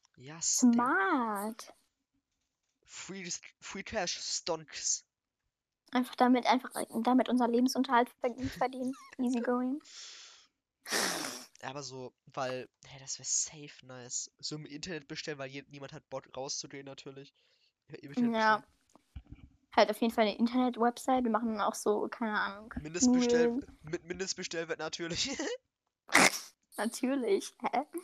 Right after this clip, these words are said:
Speaker 2: Und halt so, imagine, es gibt am Ende so einen scheiß fucking Hoodie oder sowas, wo halt Noodle Talk draufsteht.
Speaker 1: Hä, das wär s-, das wär nice.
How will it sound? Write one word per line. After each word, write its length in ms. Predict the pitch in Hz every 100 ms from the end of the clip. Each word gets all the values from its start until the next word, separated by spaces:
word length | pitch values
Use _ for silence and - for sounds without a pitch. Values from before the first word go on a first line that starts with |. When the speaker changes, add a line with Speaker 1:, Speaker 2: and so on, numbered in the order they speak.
| - - 370 - -
Speaker 2:
Und 160 | 240
halt 200 | 226 220
so, 280 | 202 196 190 - _ _ _ _ _ _ _ _ _ _ - - - 466 508 539
imagine, 480 | 339 311 359 349 339
es 100 | -
gibt 140 | 254
am 100 | 254
Ende 220 | - 285
so 100 | 226
einen 200 | - 269
scheiß 380 | - 277 247 -
fucking 400 | - 277 254 247 -
Hoodie 300 | 285 285 269
oder 360 | 240 247 240 247
sowas, 280 | 254 262 277
wo 60 | 269
halt 160 | 277
Noodle 500 | 233 254 285 294 247
Talk 360 | - 254 226 -
draufsteht. 680 | - - - - - - - _ - - - _ _ -
Speaker 1:
Hä, 220 | 147 170
das 160 | 160 -
wär 40 | 151
s-, 240 | - 131 143
das 200 | 156 151
wär 80 |
nice. 480 | 147 170 160 - -